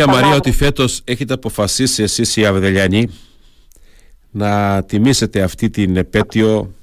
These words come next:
Speaker 2: το καλοκαίρι, στη λαγή του σχολείου, που έφτιαξε
Speaker 1: Ναι, είναι,
Speaker 2: και
Speaker 1: είναι
Speaker 2: αγωνίστηκε
Speaker 1: και
Speaker 2: γι' αυτό ο
Speaker 1: ογδόντα
Speaker 2: δασ-,
Speaker 1: χρόνια.
Speaker 2: ο δάσκαλος,
Speaker 1: Ογδόντα χρο-,
Speaker 2: ο Δετοράκης.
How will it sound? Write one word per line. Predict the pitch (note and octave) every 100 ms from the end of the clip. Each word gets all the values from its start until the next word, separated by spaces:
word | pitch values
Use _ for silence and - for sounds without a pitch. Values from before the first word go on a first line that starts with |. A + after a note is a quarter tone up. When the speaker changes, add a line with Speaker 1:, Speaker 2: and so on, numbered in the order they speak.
| - - - -
Speaker 2:
το | G2
καλοκαίρι, | - G2 F#2 - A2+ A2+
στη | - G#2+ G2+
λαγή | G2+ G2 G2 B2
του | A#2+
σχολείου, | - A2 A2 B2+ G2 D#2 - - - - - _ - - -
που | G#2+ A2
έφτιαξε | A#2 G3 A#3 G#3+
Speaker 1:
Ναι, | F#3+
είναι, | G#3 A#3+ - - -
Speaker 2:
και | G3
Speaker 1:
είναι | A#3
Speaker 2:
αγωνίστηκε | C#4 B3+ A#3+
Speaker 1:
και | A3
Speaker 2:
γι' | G#3+
αυτό | C#4
ο |
Speaker 1:
ογδόντα | B3 A3+
Speaker 2:
δασ-, | B3
Speaker 1:
χρόνια. | B3 G#3+ E3 E3 _ - _
Speaker 2:
ο | G2+
δάσκαλος, | B2 - F#3 G#3+ C4
Speaker 1:
Ογδόντα | B3 -
χρο-, | A#3 G#3 -
Speaker 2:
ο | G#2
Δετοράκης. | G2+ G#2 G#2+ G2+ D#2+ D#2 -